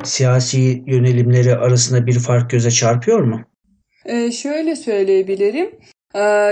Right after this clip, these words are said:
Speaker 2: Dağıstan ve Çeçenistan gibi bölgelerde, e, yüzde doksan destek veriliyor mesela iktidara. Onu söyleyebilirim çünkü o,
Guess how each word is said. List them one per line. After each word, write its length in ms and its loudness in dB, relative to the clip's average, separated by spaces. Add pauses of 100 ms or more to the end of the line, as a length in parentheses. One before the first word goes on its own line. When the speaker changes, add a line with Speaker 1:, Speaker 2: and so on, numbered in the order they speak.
Speaker 2:
Dağıstan 920 0
ve 560 -2
Çeçenistan 840 0
gibi 420 -2
bölgelerde, 960 -2 (400)
e, 100 -4 (680)
yüzde 440 0
doksan 560 0 (580)
destek 560 -2 (320)
veriliyor 580 -6 (320)
mesela 520 -12 (100)
iktidara. 760 -8 (420)
Onu 220 -4
söyleyebilirim 920 -2
çünkü 280 -6
o, 200 -6